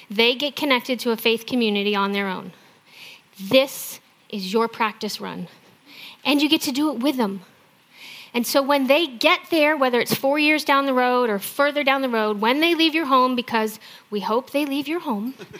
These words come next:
<laughs> they've got this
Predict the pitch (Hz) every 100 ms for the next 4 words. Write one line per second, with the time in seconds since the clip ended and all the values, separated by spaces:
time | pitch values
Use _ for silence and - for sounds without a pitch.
0 | - - - - - - - _ _ _
1 | 214 294 370 359 - 330 349 262 233 226
2 | 330 403 - -